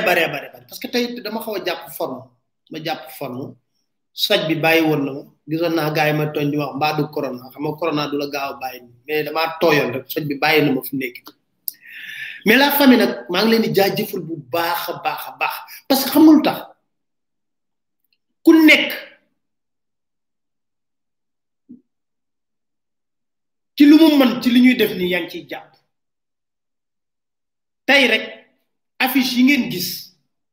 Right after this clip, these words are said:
ñu dugal ko ci Telegram beeg yéen. Kenn ku baax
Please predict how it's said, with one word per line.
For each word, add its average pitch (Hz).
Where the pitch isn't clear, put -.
ñu 190
dugal 220
ko 135
ci 180
Telegram 151
beeg 139
yéen. 131
Kenn 277
ku 208
baax 311